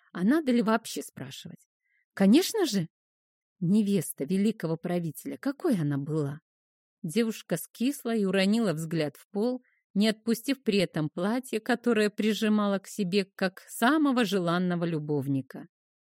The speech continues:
«Я не должна говорить с вами на эту тему». «Никто не узнает», поклялась вполне искренне. «Но чтобы завоевать сердце императора, я должна понимать, какая она женщина его мечты». «Наверное, вы правы. Знаете,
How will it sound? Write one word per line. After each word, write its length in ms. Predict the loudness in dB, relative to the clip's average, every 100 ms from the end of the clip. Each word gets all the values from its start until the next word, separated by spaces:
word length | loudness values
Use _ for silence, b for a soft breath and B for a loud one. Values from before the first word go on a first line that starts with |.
| _
«Я 180 | -6 0
не 140 | 0
должна 460 | 0 -6 -6 -4 -4
говорить 500 | -2 -2 -2 -2 -8
с 100 | -8
вами 300 | -4 -2 -2
на 220 | -2 -4
эту 200 | -6 -10
тему». 460 | -12 -10 -8 -8 -10 _ _ _ _ _ -2
«Никто 500 | 0 -2 -4 0 2
не 240 | 2 2
узнает», 720 | 2 0 0 0 0 -2 -8 _ _ _
поклялась 520 | -8 -4 -2 -2 -4
вполне 420 | -4 0 2 0
искренне. 560 | -2 -8 -6 -4 -6 -10 _ _
«Но 120 | -2 -2
чтобы 360 | 0 0 0
завоевать 640 | 0 0 2 0 -2 -6
сердце 440 | -6 -8 -8 -2 -2
императора, 540 | 0 -4 -6 -4 -2
я 120 | -2
должна 380 | 0 -2 0 -2
понимать, 640 | -2 2 2 2 -2 -8 _ _
какая 460 | -10 -4 -2 0
она 180 | 0 -2
женщина 520 | 0 0 0 -2 -2
его 200 | 0 0
мечты». 520 | -2 -2 -6 -6 -6 _ _ _ _ _ _ _
«Наверное, 500 | -6 -2 -2 0 0
вы 120 | -4
правы. 480 | -4 -2 -2 -4 -8 _ _
Знаете, 580 | 0 2 0 -8 -14